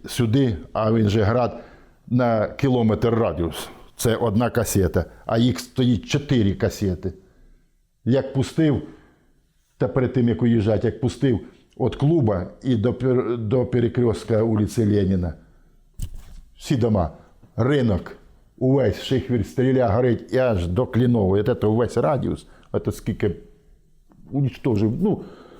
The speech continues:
ви представте, що горить усе. А ну такі ті, ото, вертольот ото кидав ще, як дасть. А ті, чи зажигательні, чи якісь, ото, іскри летять,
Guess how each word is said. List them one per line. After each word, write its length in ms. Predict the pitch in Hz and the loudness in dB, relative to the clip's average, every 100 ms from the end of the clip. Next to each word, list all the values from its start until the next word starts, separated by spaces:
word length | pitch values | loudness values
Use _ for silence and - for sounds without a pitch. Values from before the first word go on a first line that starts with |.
| - | -4
ви 100 | 143 | -2
представте, 540 | - 147 - 110 85 101 | 0 -2 0 0 0 0
що 280 | 120 98 - - - - _ - - | 2 0 -2 -10 -20 -20 _ -20 -4
горить 360 | 107 143 135 117 | 0 2 0 0
усе. 280 | - 85 - - - - - | -2 -4 -6 -12 -20 -20 -6
А 100 | 139 | -2
ну 140 | 131 120 | 0 2
такі 320 | 120 131 120 | 0 2 2
ті, 240 | 120 110 | 2 2
ото, 200 | 104 107 | 4 2
вертольот 580 | 104 120 135 123 131 117 | 2 0 0 2 2 2
ото 200 | 110 113 | 0 0
кидав 420 | - 117 101 98 | 0 0 2 0
ще, 180 | - 107 | 0 0
як 260 | 107 110 95 | 2 2 2
дасть. 520 | 98 131 - - - - - - _ _ - _ - - - - - - - - - - - - _ - - | 2 0 -2 -10 -20 -20 -20 -20 _ _ -20 _ -20 -20 -20 -20 -20 -20 -20 -20 -20 -20 -20 -20 _ -8 -4
А 140 | 107 | -2
ті, 200 | 104 104 | 0 -2
чи 140 | - | 0
зажигательні, 640 | 104 113 107 104 117 101 95 | 0 2 2 0 0 0 0
чи 100 | 113 | 0
якісь, 320 | 113 117 90 | 0 0 -2
ото, 180 | 98 104 - - - - - 139 104 - - - 69 | -2 -4 -6 -18 -20 -20 -14 -10 -10 -12 -14 -8 0
іскри 380 | 135 - - 123 | 0 2 0 2
летять, 600 | 120 117 131 101 - | 2 0 0 -2 -8